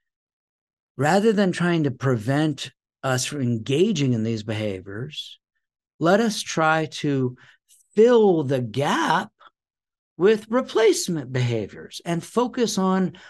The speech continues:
those replacement behaviors and have compassion with ourselves when we maybe engage in that problem behavior. I,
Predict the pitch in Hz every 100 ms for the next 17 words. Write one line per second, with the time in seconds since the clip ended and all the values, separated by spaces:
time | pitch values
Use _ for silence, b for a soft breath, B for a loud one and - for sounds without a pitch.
0 | B - 147 233 226 214 160 175 285 381
1 | - 151 - 113 113 107 156 180 B B
2 | B - 220 233 175 208 208 190 165 151
3 | 170 180 151 127 120 123 117 113 127 117
4 | 120 120 b b _ 135 143 135 135 135
5 | 131 123 _ _ _ _ _ _ _ _
6 | _ b b b - 139 131 131 120 127
7 | 127 120 110 - 117 110 104 95 95 82
8 | 87 95 110 143